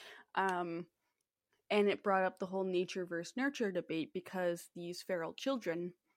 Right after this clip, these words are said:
basically had no nurture.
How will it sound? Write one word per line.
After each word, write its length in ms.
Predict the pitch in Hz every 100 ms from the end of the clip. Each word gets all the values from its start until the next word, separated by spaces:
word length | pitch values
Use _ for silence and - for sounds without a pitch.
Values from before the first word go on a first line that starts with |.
| _ _ _ _ _ _ -
basically 400 | 220 220 202 185
had 280 | 196 185
no 280 | 180 175 165
nurture. 720 | 160 170 185 - 143 151 208